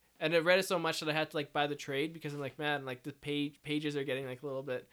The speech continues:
damaged here." Like, like an eight-year-old kid, so I don't know. So I got the trade now, so I read that. Um, and the movie would actually be, um, Dawn of the Dead, the original George A. Romero from the sixties.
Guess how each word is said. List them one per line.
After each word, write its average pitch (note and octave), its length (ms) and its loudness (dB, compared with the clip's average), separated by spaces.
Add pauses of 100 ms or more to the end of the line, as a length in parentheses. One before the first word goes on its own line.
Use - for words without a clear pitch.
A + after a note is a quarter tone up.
(280)
damaged E3 380 4
here." C3+ 180 2
Like, C#3 200 -2
like C#3+ 80 0
an D3 80 -2
eight-year-old D3 400 2
kid, D#3+ 380 -4
so D3 160 -4
I C3+ 80 2
don't D3 120 -2
know. C#3+ 240 2 (220)
So D#3+ 140 4
I F3 120 12
got G3+ 160 10
the G3+ 60 0
trade E3+ 320 6
now, E3 160 6
so E3 160 2
I D3+ 60 6
read D3+ 240 4
that. D3 420 4
Um, C#3+ 380 0 (440)
and G3 160 6
the A3 40 8
movie C4 360 6
would A#3 300 0
actually G#3+ 280 4
be, G3 340 0
um, D#3 340 2 (960)
Dawn E3 240 4
of F3+ 100 0
the F3 100 -2
Dead, D#3 300 2
the D#3 120 2
original D3+ 400 0
George D3 340 0
A. D3+ 80 4
Romero C#3+ 500 0
from D3 200 -8
the C3+ 40 -8
sixties. A3+ 580 -6